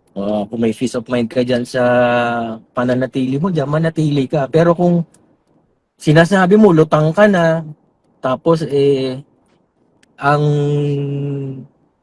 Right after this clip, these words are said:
yung, yung isang sabi niya sa akin, yung midi, di ba? Yung midi, talagang pinupukpok sila sa midi na,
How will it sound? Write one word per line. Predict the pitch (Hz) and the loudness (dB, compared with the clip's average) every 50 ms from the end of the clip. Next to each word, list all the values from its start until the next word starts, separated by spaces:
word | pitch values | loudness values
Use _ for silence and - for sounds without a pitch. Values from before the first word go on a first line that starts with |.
| _ _ _ _ | _ _ _ _
yung, | - 165 165 160 151 143 | -2 0 0 0 0 0
yung | 156 170 151 | -2 -2 -2
isang | 160 160 - 175 175 | -2 -2 -2 -2 0
sabi | 160 185 165 156 156 160 | 2 2 2 2 4 2
niya | 160 160 | 0 0
sa | - 175 170 | 2 0 2
akin, | 190 233 214 185 | 4 4 4 4
yung | 165 160 | 4 4
midi, | 165 165 165 160 147 185 262 220 | 4 4 4 4 2 2 0 0
di | 156 147 143 | 0 -2 0
ba? | 131 151 185 | 0 0 0
Yung | 202 185 165 156 | 0 0 -2 -2
midi, | 151 151 151 143 151 214 | -2 -2 -4 -2 -4 -6
talagang | 202 - 147 139 143 143 143 151 151 151 147 147 143 143 - - _ _ _ _ _ _ _ _ _ _ _ | -4 -2 -2 -2 -2 -2 0 -2 -2 -2 -2 -6 -8 -10 -14 -18 _ _ _ _ _ _ _ _ _ _ _
pinupukpok | - 175 180 196 202 190 - 208 - - _ - 208 - - | 2 4 6 6 4 4 2 0 0 0 _ -4 -4 -2 -2
sila | - 185 190 185 | -2 0 0 0
sa | 165 - 185 | 0 0 0
midi | 180 180 180 175 160 156 170 175 | 0 2 0 0 0 0 0 2
na, | 175 160 | 4 4